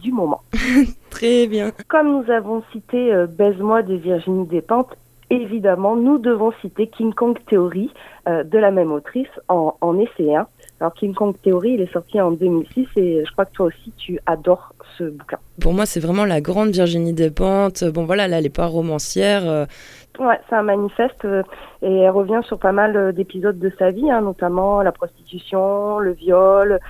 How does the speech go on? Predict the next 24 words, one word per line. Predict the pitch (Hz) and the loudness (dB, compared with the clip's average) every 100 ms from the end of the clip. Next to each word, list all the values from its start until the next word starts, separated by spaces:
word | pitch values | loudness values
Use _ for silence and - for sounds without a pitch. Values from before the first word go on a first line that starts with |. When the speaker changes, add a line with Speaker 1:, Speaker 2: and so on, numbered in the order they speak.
| - - | -16 -6
Speaker 1:
les | 180 | -4
pratiques | - 175 185 - | -2 -6 -8 -2
pornographiques. | 180 180 160 170 175 262 - - - - - | 0 0 0 0 -2 -6 -8 -14 -20 -16 -4
Et | 196 | 0
elle | 185 175 190 | 2 2 0
interroge | 185 214 208 247 196 | -2 -2 0 -2 -2
vraiment | 175 202 233 | -4 -2 -2
de | |
manière | 208 180 175 | 0 0 -2
frontale, | - 196 175 196 226 | -6 -10 -4 -2 0
euh, | 196 165 | 0 0
la | 165 170 | -2 -6
sexualité, | 190 - 180 165 - 202 208 | -10 -10 -8 -8 -4 -2 0
euh, | 160 - | -2 -4
féminine. | 196 185 175 175 185 147 - - - - - 170 | -4 -2 -2 -2 -2 -6 -10 -20 -20 -20 -18 -10
Et, | 156 151 | -4 -4
euh, | |
pour | 143 185 | -4 -8
vous | 165 | -10
donner | 165 196 196 226 | -6 -4 0 2
envie, | 220 190 180 175 226 214 | 2 2 0 -4 -2 0
euh, | 170 - - - _ | -2 -4 -16 -20 _
de | 160 175 | -4 -2
lire | 180 220 | 2 0